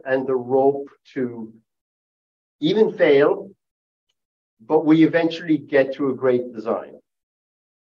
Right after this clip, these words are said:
When I look at Justin, and,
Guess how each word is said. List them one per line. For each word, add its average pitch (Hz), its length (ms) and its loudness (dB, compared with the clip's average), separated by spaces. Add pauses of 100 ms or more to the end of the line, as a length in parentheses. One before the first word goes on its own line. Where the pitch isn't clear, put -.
(120)
When 147 220 2
I 160 120 4
look 180 220 -2
at - 140 -2
Justin, 151 760 -4 (840)
and, 127 680 -2